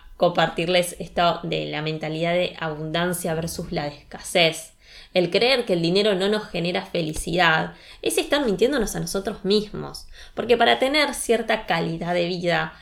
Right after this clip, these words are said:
en el mundo capitalista en el que vivimos, necesitamos del dinero. Yo necesito el dinero para estar acá haciendo lo que me apasiona, que es emprender,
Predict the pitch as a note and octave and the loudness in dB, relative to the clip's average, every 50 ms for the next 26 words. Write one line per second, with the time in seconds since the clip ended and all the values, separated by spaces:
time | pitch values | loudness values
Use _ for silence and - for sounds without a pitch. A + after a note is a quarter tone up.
0 | - _ - - E3+ E3 D3+ D3+ D#3+ G3 A3+ G#3+ G3+ F#3 F3 F3 - - D#3+ E3 | -20 _ -6 -4 -4 -2 -2 0 2 4 4 4 4 2 2 0 -4 -4 -2 -2
1 | E3 E3+ F#3+ G#3+ G#3+ - F3 E3 E3 D#3+ D#3 E3 D#3+ D#3 D#3+ E3 A3+ A3 G3 F3 | 0 0 0 -2 0 0 0 0 0 -2 -4 -4 -2 0 0 2 2 2 2 2
2 | E3+ F3+ G3+ - - - - - - - G3 A3 A3 A3+ A3+ - B3 A#3+ F4 F4 | 0 -2 -4 -8 -14 -18 -20 -20 -6 -2 -2 0 0 -2 -4 -4 0 2 2 2
3 | C4+ G#3 F#3+ E3+ - - - - _ - - - - F3+ F#3 F3 E3+ E3 E3+ E3+ | 2 2 0 -2 -4 -10 -16 -20 _ -20 -16 -6 0 2 4 4 4 2 2 4
4 | F3 E3+ D#3+ D3 D3+ - - - - - _ - - - - - - - A#3+ B3+ | 4 4 4 2 -2 -6 -12 -18 -20 -20 _ -20 -20 -20 -20 -14 -2 0 2 4
5 | B3+ C4+ B3+ B3+ A#3 G#3+ B3 A3+ G3+ F3+ E3+ F3 F3+ G#3+ A3 G3+ F3 E3 - - | 4 2 0 0 2 4 6 6 6 4 2 4 4 4 4 4 0 -2 -2 0
6 | G3 F3+ F#3 F3+ F3+ F3 G3 G#3 - E3+ - - F3 F3 F3 F3+ F3 E3+ E3 D#3+ | 2 2 2 2 2 2 2 0 -2 -4 -4 -4 -4 -2 0 0 0 -2 -2 -4
7 | D#3+ D#3+ - - - - - F3+ F3+ F3+ F3 F3 - - F3 E3+ D#3+ - - D#3 | -4 -6 -8 -10 -12 -4 -2 0 0 0 -2 -2 -6 -6 -6 -6 -6 -6 -4 2
8 | E3 F3+ F3 F3+ F#3+ | 6 6 6 6 4